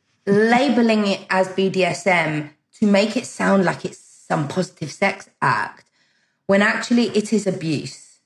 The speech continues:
You are co-opting rough sex in a consensual way to legitimize your abuse of women. <clears throat> And it always, the thing that I always think about,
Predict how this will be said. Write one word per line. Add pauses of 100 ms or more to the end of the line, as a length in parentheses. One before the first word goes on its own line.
(140)
You
are
co-opting (180)
rough
sex (260)
in
a (140)
consensual
way (840)
to
legitimize (100)
your
abuse (140)
of
women. (160)
<clears throat> (680)
And
it
always, (840)
the
thing
that
I
always
think
about,